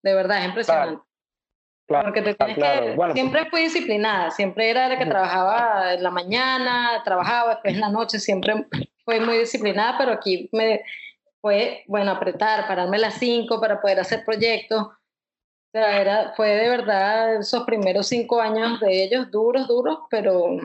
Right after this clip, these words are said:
Speaker 1: pero valió la pena porque fue que avancé, me metí en el, a pintar murales, que eso fue otra cosa que no había, que por miedo lo había dejado pasar,
Speaker 2: Ujú.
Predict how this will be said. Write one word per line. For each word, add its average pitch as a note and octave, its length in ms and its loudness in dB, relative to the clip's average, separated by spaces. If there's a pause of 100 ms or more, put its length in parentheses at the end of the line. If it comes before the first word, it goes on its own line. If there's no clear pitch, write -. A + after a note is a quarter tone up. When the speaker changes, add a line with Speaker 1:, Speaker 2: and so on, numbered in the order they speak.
(540)
Speaker 1:
pero G3 200 2
valió F#3 180 2
la G3+ 160 0
pena A#3 260 0
porque C4+ 260 0
fue F#3+ 200 -2
que G#3 80 0
avancé, A3 480 0
me G3+ 140 0
metí F#3+ 240 0
en G3 100 2
el, G#3+ 140 2
a A3 200 0
pintar G3+ 380 0
murales, A#3 640 0
que - 100 -8
eso G3 140 0
fue A3+ 160 2
otra A3 220 0
cosa A3 240 0
que A#3 100 2
no G3+ 140 2
había, G#3 420 2 (480)
que A3 100 0
por G#3+ 200 0
miedo C4+ 560 2
lo B3+ 100 -2
había G#3 220 2
dejado A3+ 260 2
pasar, A#3+ 540 0
Speaker 2:
Ujú. D#3+ 220 -4